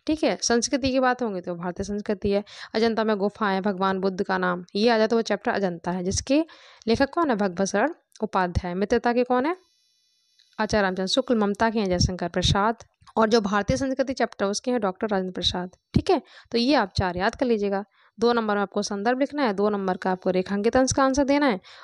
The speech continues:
और दो नंबर का क्वेश्चन वो इसी में से पूछ लेगा जो आप ईजीली दे लेंगे। भी आपको टेंशन नहीं लेनी, कोई भी पेपर हो, चाहे वो हाफ ईयरली हो, चाहे बोर्ड एग्जाम हो, सेम ऐसे पैटर्न आएगा, बिल्कुल भी स्ट्रेस मत लिया करो, ओके।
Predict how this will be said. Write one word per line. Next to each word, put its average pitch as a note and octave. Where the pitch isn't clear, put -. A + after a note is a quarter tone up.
और B3
दो D4
नंबर C#4
का A#3+
क्वेश्चन A#3+
वो D4+
इसी B3
में G3
से F#3
पूछ D4
लेगा A3+
जो F3+
आप D#3+
ईजीली E3
दे A#3
लेंगे। A#3+
भी A3+
आपको G3
टेंशन F#3
नहीं F#3
लेनी, A#3+
कोई G3+
भी G#3
पेपर G3+
हो, A3
चाहे G3
वो F3+
हाफ F#3
ईयरली A3+
हो, B3
चाहे F3+
बोर्ड F#3+
एग्जाम G#3
हो, A#3+
सेम A3
ऐसे G3+
पैटर्न G3
आएगा, F3
बिल्कुल F#3+
भी C4
स्ट्रेस G#3
मत F#3
लिया E3
करो, E3+
ओके। D#4+